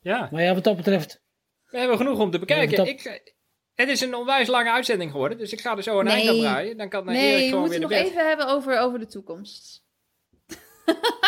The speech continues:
Speaker 1: Oké.
Speaker 2: Jouw
Speaker 1: De
Speaker 2: toekomst?
Speaker 1: toekomst, vertel.
Speaker 3: Nee, ja, ook mijn toekomst ook. Ik
Speaker 2: Oh,
Speaker 3: zag,
Speaker 2: nee.
Speaker 3: eh, ik zag dit, ik zag dit net voor de, voordat we hier begonnen aan de uitzending, zag ik dat de, dat er limieten zijn uitgekomen voor Budapest.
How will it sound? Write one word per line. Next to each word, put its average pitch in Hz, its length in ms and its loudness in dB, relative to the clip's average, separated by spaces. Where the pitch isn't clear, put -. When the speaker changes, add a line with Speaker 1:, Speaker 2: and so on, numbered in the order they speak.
Speaker 1:
Oké. 220 360 -4
Speaker 2:
Jouw 175 160 0
Speaker 1:
De 208 60 0
Speaker 2:
toekomst? 226 280 2
Speaker 1:
toekomst, 131 300 -4
vertel. 143 480 0
Speaker 3:
Nee, 233 240 2
ja, 294 180 2
ook 233 100 0
mijn 240 200 2
toekomst 233 360 -4
ook. 240 380 -2
Ik 254 200 -4
Speaker 2:
Oh, - 60 -6
Speaker 3:
zag, 339 200 0
Speaker 2:
nee. 302 100 2
Speaker 3:
eh, 247 380 4
ik 226 120 -6
zag 277 160 0
dit, 311 240 -2
ik - 100 -2
zag 294 160 -2
dit 214 200 -2
net 277 420 0
voor 294 200 2
de, 220 280 2
voordat 247 240 0
we 226 120 -4
hier 214 140 -2
begonnen 240 300 -2
aan 208 60 -4
de 180 60 -4
uitzending, 208 540 -2
zag 277 180 0
ik 254 80 -2
dat 233 140 2
de, 214 220 2
dat 226 180 0
er 226 100 2
limieten 214 640 2
zijn 208 300 -4
uitgekomen 208 540 -4
voor 208 120 -6
Budapest. - 640 -2